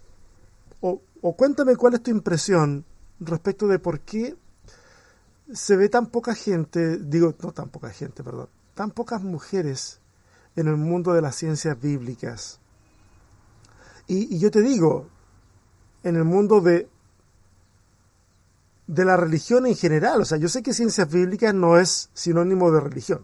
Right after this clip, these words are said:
yo lo tengo clarísimo, pero te lo digo desde, desde, desde este lado, eh, también muy pocas mujeres. Yo tengo mi explicación al respecto de eso,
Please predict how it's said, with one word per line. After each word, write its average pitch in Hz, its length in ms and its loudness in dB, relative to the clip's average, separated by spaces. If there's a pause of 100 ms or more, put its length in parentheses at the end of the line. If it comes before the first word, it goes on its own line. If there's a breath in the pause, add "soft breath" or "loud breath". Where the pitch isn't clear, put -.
yo 123 120 -10
lo 139 140 -12
tengo 156 240 -2
clarísimo, 196 500 -4 (540 soft breath)
pero 170 180 2
te 175 100 4
lo 170 100 6
digo 233 220 4
desde, 147 320 -4
desde, 143 360 -6
desde 139 320 -6
este 202 220 -2
lado, 208 380 6 (1000)
eh, 120 280 -14 (120)
también 165 400 -2
muy 240 120 2
pocas 285 280 -6
mujeres. 269 400 -4
Yo 160 120 0
tengo 220 280 2
mi 175 160 2
explicación 156 600 -4
al 214 100 -2
respecto 190 460 -4
de 185 80 0
eso, 220 220 -6